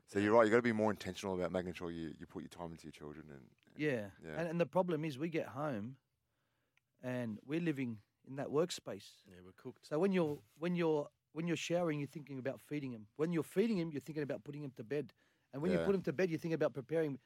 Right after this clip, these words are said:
Speaker 3: You're actually not living in that moment with him.
Speaker 2: Yeah, good.
Speaker 1: Yeah,
Speaker 3: Do
Speaker 1: yeah,
Speaker 3: you know what I
Speaker 1: it's,
Speaker 3: mean?
Speaker 1: yeah,
Speaker 3: You're
Speaker 1: yeah.
Speaker 3: not sitting there and, "How was your day and what did you do?" You're always in the next hour.
Speaker 2: Mm.
Speaker 1: Yeah,
Speaker 3: And that's,
Speaker 1: I'm
Speaker 3: that's
Speaker 1: guilty
Speaker 3: the,
Speaker 1: of that a lot.
Speaker 3: that's the
Speaker 1: Yeah.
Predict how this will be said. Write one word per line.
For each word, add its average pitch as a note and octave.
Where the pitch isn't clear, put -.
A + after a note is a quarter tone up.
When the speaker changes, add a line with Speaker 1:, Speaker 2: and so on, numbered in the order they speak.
Speaker 3:
You're E3+
actually G#3
not F#3+
living E3+
in D3+
that D3
moment F#3
with C#3
him. G#2
Speaker 2:
Yeah, F#2+
good. G2
Speaker 1:
Yeah, E2
Speaker 3:
Do D#2+
Speaker 1:
yeah, D#2+
Speaker 3:
you E3+
know F#3+
what F3+
I -
Speaker 1:
it's, D#3
Speaker 3:
mean? -
Speaker 1:
yeah, -
Speaker 3:
You're -
Speaker 1:
yeah. F2+
Speaker 3:
not -
sitting A3
there F3+
and, D3+
"How E3
was F3
your D#3+
day D#3+
and C#3
what E3
did D#3
you E3
do?" D3+
You're D#3
always G3+
in F3+
the D#3
next D#3+
hour. E3
Speaker 2:
Mm. G#2+
Speaker 1:
Yeah, F2
Speaker 3:
And D#3
that's, G3
Speaker 1:
I'm G2
Speaker 3:
that's G2
Speaker 1:
guilty F#2+
Speaker 3:
the, F#3+
Speaker 1:
of -
that -
a -
lot. -
Speaker 3:
that's F#3
the F#3
Speaker 1:
Yeah. E3+